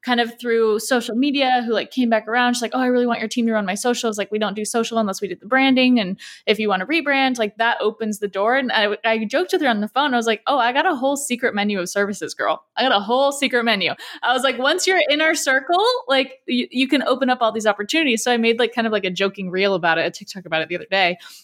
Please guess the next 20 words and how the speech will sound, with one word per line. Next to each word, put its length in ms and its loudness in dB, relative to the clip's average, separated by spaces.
because 220 2
it's 160 -4
so 140 2
true. 440 0
You're 200 -4
constantly 480 -2
evolving. 520 2
Clients 380 0
need 300 2
new 160 4
things 300 -2
all 140 0
the 80 0
time. 440 -2
Services 600 0
evolve. 380 2
Your 140 -2
teams 520 -2
evolve. 500 0
Like, 220 0